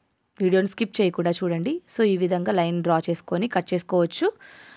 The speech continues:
So ఈ విధంగా కట్ చేసినట్లయితే ఫ్లవర్ మీకు ఇలా వస్తుంది. చాలా చక్కగా ఉంది కదండి ఫ్లవర్. So దీన్ని కత్తెర సహాయంతోనే just ఈ విధంగా లాగినట్లయితే just ఫ్లవర్ షేప్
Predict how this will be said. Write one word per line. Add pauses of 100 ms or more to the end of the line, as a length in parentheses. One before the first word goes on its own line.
(420)
So
ఈ
విధంగా
కట్
చేసినట్లయితే
ఫ్లవర్ (100)
మీకు
ఇలా (100)
వస్తుంది. (3250)
చాలా
చక్కగా
ఉంది
కదండి
ఫ్లవర్. (460)
So (100)
దీన్ని (240)
కత్తెర
సహాయంతోనే (100)
just (300)
ఈ
విధంగా
లాగినట్లయితే (460)
just
ఫ్లవర్
షేప్